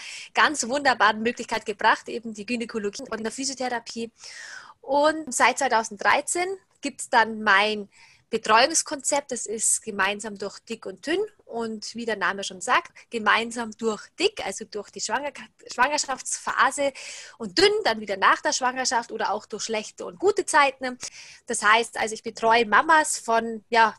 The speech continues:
eben der Schwangerschaft bis ins Kleinkindalter, teilweise auch weiter. In erster Linie auch also über Kurse hier im Salzburger Raum, da wo ich herkomme.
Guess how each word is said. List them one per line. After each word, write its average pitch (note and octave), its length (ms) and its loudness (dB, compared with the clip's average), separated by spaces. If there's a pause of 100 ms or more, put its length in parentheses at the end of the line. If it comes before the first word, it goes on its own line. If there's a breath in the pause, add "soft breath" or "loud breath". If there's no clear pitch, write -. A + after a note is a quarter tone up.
(160)
eben G#3+ 180 -4
der G3 80 -4
Schwangerschaft B3 520 0
bis C#4 160 -4
ins - 280 -10
Kleinkindalter, G#3 840 -4
teilweise G3 440 -8
auch - 120 -12
weiter. F4+ 460 4 (360)
In A#3 160 -10
erster G#3 280 -4
Linie A3 400 -4
auch F#3+ 140 -12
also G3+ 200 -8
über E3+ 140 -16
Kurse D4+ 600 0 (120)
hier A#3+ 340 -2 (100)
im G3 260 -8
Salzburger G#3 580 0
Raum, A#3+ 260 2
da G3 160 -6
wo F3 60 -8
ich F3 120 -12
herkomme. C4+ 400 -6